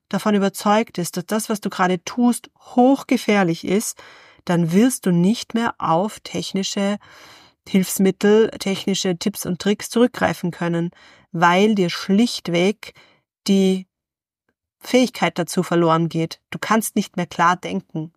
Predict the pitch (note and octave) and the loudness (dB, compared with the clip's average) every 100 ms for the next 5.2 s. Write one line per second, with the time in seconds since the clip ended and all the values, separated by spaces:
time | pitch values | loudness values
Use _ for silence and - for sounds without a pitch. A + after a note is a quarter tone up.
0 | _ - D#3+ F3+ - - F3+ G#3+ A3 F3+ | _ -8 -2 -2 -2 0 2 4 4 2
1 | F3 F3 - G3+ G3+ E3+ - F3 - F3 | 2 -2 0 0 0 -4 -8 -10 -6 -6
2 | - E3+ E3+ - - - - _ G#3+ A3 | -4 -4 -6 -8 -20 -20 -20 _ 0 2
3 | A3 G#3 G3 F#3+ F#3 - F#3 E3+ F3 F3 | 2 2 2 0 -2 -4 -2 0 -2 -2
4 | F#3 F#3 A#3 A3+ G#3+ G3 F#3 - F3+ G3 | 0 2 2 2 2 2 -2 -2 -2 -2
5 | - G3 | -2 -4